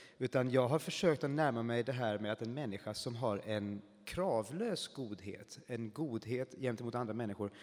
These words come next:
som inte bygger på några egna motiv. Eh, han gör ingenting för egen vinnings skull upp till en viss punkt. Eh,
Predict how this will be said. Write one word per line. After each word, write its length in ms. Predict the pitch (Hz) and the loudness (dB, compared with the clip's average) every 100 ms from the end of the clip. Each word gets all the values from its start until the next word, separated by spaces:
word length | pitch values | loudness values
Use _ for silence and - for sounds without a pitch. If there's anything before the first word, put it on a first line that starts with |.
| - | -18
som 220 | - - 131 | -12 -6 -4
inte 160 | 117 | -4
bygger 400 | 107 139 107 107 | -2 -2 0 -2
på 220 | 101 - | -4 -6
några 540 | 110 113 117 95 98 101 - - _ _ _ | -4 -2 -4 -4 -6 -6 -12 -20 _ _ _
egna 500 | 180 147 107 127 185 143 - | -2 0 0 0 -2 -4 -10
motiv. 720 | - 127 - 233 180 101 92 98 | -8 -6 -4 -4 -4 -6 -10 -6
Eh, 180 | 113 117 | -2 0
han 200 | 117 123 | 0 2
gör 180 | 123 135 | 4 4
ingenting 340 | 135 139 143 | 2 0 -2
för 100 | 135 | -2
egen 440 | 156 147 101 117 | 0 0 2 2
vinnings 420 | 117 147 110 110 113 | 2 0 0 0 -2
skull 400 | - 160 104 - - - - - _ | -2 0 0 -4 -12 -20 -20 -20 _
upp 440 | 131 113 - - | 2 2 -6 -12
till 160 | - 120 | -6 -4
en 80 | 104 | -4
viss 200 | 101 - | -8 -10
punkt. 500 | - 160 - - - - - - - - - - | -4 -4 -2 -10 -16 -18 -20 -20 -20 -20 -16 -2
Eh, 480 | 117 107 101 98 | 2 4 4 2